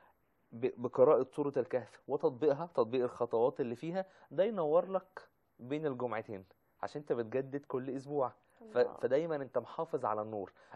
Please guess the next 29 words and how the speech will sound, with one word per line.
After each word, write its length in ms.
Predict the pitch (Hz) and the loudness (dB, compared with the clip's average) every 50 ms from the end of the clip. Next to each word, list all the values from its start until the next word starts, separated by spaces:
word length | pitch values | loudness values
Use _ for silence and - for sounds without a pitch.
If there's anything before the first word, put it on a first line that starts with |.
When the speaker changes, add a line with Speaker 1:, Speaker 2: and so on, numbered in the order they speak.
| - - | 0 4
Speaker 1:
او 160 | 208 226 226 | 4 4 4
ينور 400 | 202 180 165 151 156 170 180 180 | 2 0 2 4 4 4 4 4
لك 180 | 170 156 - - | 0 -4 -4 -4
ما 100 | 143 131 | -4 -2
بين 220 | 131 147 156 156 | -2 -2 -2 -4
قدميك 580 | 147 - - 135 135 135 139 156 170 170 - - _ _ | -4 -4 -4 -4 -4 -4 -4 -4 -6 -8 -12 -18 _ _
طريقك 520 | - 165 180 175 - - - _ - - _ - | -4 -4 -2 -4 -6 -8 -10 _ -16 -20 _ -4
الى 160 | 123 123 123 | 0 2 2
الله. 300 | 120 120 123 123 117 104 - _ _ _ _ _ _ _ _ _ - | 2 4 4 4 4 2 0 _ _ _ _ _ _ _ _ _ -6
كل 300 | - 247 240 226 202 170 | -4 -2 -2 -2 -2 -2
يوم، 340 | 160 160 165 165 131 107 - _ | -2 -2 -2 -2 -4 -6 -10 _
حضرتك 260 | - - 147 170 - - | -12 -8 -8 -8 -8 -8
عارفه 240 | 156 - - 143 | -12 -10 -10 -10
بالظبط، 340 | 110 107 104 131 - - - | -10 -8 -6 -6 -6 -6 -6
لو 160 | 117 101 104 | -6 -4 -4
انا 120 | 123 127 117 | -4 -6 -6
عندي، 600 | 95 117 127 135 120 120 110 104 98 95 92 90 - _ _ _ - | -8 -8 -10 -10 -12 -12 -12 -10 -10 -10 -10 -10 -12 _ _ _ -8
عندي 200 | - 127 135 135 | -6 -4 -4 -2
عربيه 440 | 107 104 101 98 107 120 135 147 156 _ _ _ _ _ _ _ _ _ _ _ _ - | 0 0 0 0 0 0 -4 -6 -8 _ _ _ _ _ _ _ _ _ _ _ _ -2
وانا 220 | 113 131 143 127 | 0 0 0 0
ماشي 260 | 123 139 143 - 127 | -4 -4 -6 -6 -10
في 60 | 120 | -12
الطريق 380 | 120 - - 113 117 131 165 - - - - _ _ _ _ _ _ _ - | -10 -6 -2 -2 -2 -2 -4 -8 -12 -18 -20 _ _ _ _ _ _ _ -6
والبنزين 540 | - 117 113 104 117 113 113 110 131 143 135 | -4 -4 -2 -2 -2 -4 -4 -4 -6 -6 -4
عمال 320 | 120 113 113 117 131 135 | -4 -4 -2 -4 -4 -4
يقل 300 | 117 113 113 147 180 180 170 _ _ - | -4 -6 -6 -6 -6 -8 -10 _ _ -6
ولمبه 360 | 117 123 131 147 160 147 139 - | -2 0 0 0 0 0 -4 -4
البنزين 400 | 127 113 110 117 113 110 139 143 | -4 -6 -6 -6 -6 -6 -6 -4
نورت 520 | 135 120 110 107 101 101 - _ - - | -2 0 2 2 0 0 -2 _ -18 -20